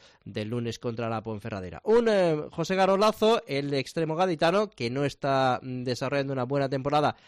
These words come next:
sí en cuanto a números, pero no en cuanto a sensaciones y en cuanto a juego, un, eh, José Carlos Lazo que ha reconocido que el partido del lunes es vital y también el del próximo sábado, dentro de ocho días,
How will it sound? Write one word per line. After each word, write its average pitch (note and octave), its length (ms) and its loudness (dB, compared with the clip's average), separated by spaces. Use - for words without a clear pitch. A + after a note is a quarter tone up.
sí - 260 -2
en A#3+ 100 0
cuanto G3+ 320 4
a F#3 60 4
números, G3 520 2
pero C3+ 220 -2
no D3+ 100 0
en D#3 100 0
cuanto D3 260 0
a - 20 -2
sensaciones D3 560 -4
y C#3 40 -4
en C3 60 -6
cuanto E3 220 -2
a E3 40 -2
juego, D#3+ 380 2
un, D#3 240 -2
eh, D3 60 0
José C#3+ 240 -2
Carlos D3+ 220 4
Lazo D3+ 240 0
que D3 60 2
ha C3+ 60 2
reconocido B2+ 760 -2
que G#3 180 2
el G3+ 140 0
partido G3 580 0
del F3+ 160 0
lunes A#2 480 -2
es G#3+ 180 2
vital D#3+ 520 2
y A3 180 -4
también D3+ 600 2
el G#2 200 -8
del G#2 120 -8
próximo A#3 480 -4
sábado, E3 360 2
dentro D#3 220 -4
de D3 100 -2
ocho F#3 180 -4
días, C#3+ 380 2